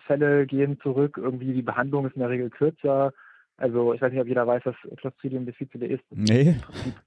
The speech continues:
Speaker 1: kann man sagen, ist ein, ist ein anderes Bakterium, aber das kriegt man, wenn man, äh, die ganze Darmflora abtötet <laughs> mit einem Antibiotikum,
Speaker 2: Mhm.
Speaker 1: dann kriegt man da andere Probleme. Also es ist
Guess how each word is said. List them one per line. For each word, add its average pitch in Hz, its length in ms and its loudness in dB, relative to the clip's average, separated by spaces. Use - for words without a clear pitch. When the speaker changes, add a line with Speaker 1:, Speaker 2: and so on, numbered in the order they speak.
Speaker 1:
kann 131 120 -2
man 120 120 0
sagen, 120 200 -2
ist - 80 -18
ein, 127 100 -14
ist - 60 -20
ein 135 80 2
anderes 190 240 2
Bakterium, 165 560 2
aber 135 240 -2
das 127 160 0
kriegt - 260 -4
man, 151 220 0
wenn 131 100 0
man, 127 360 -2
äh, 127 200 0
die 127 80 -4
ganze 127 200 0
Darmflora 131 520 0
abtötet 135 500 0
<laughs> 139 180 2
mit 147 220 -2
einem 135 80 -6
Antibiotikum, 139 640 0
Speaker 2:
Mhm. 120 260 4
Speaker 1:
dann 127 100 -6
kriegt 135 200 0
man 123 120 2
da 120 80 4
andere 131 260 0
Probleme. 117 400 0
Also 123 200 2
es 127 80 -4
ist 131 140 -2